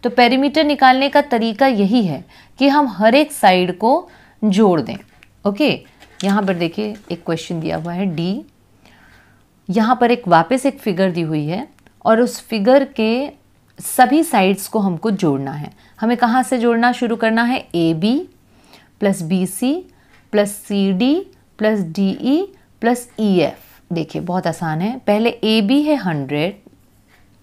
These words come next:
बीसी है वन ट्वेंटी, सीडी है नाइंटी, उसके बाद क्या है, डीई, डीई है फ़ोर्टी फ़ाइव, ईएफ़ है सिक्सटी और, अ,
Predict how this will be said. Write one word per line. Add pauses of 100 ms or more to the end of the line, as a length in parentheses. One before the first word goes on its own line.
(760)
बीसी
है
वन
ट्वेंटी, (960)
सीडी
है
नाइंटी, (1300)
उसके
बाद
क्या
है,
डीई, (120)
डीई
है
फ़ोर्टी
फ़ाइव, (1300)
ईएफ़
है
सिक्सटी (1300)
और,
अ,